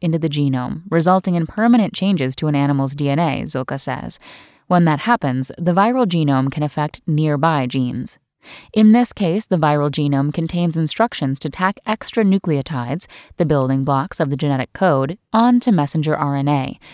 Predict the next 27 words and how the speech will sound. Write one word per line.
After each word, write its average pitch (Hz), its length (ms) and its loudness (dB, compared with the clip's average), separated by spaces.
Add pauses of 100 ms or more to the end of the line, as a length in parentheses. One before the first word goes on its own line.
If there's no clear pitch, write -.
(280)
These 175 240 2
additions 160 480 0
render 147 280 0
ineffective 151 640 -2
the 151 120 -2
antisense 151 640 -2
R 139 180 -2
N 135 80 -2
A 131 160 -2
that 143 160 -2
normally 226 480 4
silences 139 560 0
paternal 190 540 -2
U 151 180 0
B 143 160 -2
E 139 160 -2
three 135 320 -6
A. 135 320 -10 (320)
The 226 120 4
injections 262 500 4
prevented 180 520 0
behaviors 139 520 -2
typically 247 500 0
seen 156 340 0
in 135 100 0
Angelman 135 400 0
mice, 127 340 -4